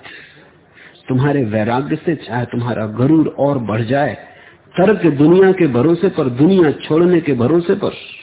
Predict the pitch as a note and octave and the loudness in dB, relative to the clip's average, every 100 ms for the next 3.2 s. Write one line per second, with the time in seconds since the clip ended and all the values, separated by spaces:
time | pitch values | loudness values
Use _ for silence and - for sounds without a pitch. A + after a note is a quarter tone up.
0 | - _ _ _ _ - - _ - A#2 | -20 _ _ _ _ -20 -20 _ -4 -2
1 | B2+ C3 C#3+ - D3+ - D#3+ D3 C3+ C3 | 0 -2 -4 -4 -6 -2 -4 -4 -4 -4
2 | A#2 G#2+ A2 A2+ A2+ C3 - - - - | -4 -4 -4 -6 -6 -8 -8 -6 -6 -6
3 | - - | -14 -16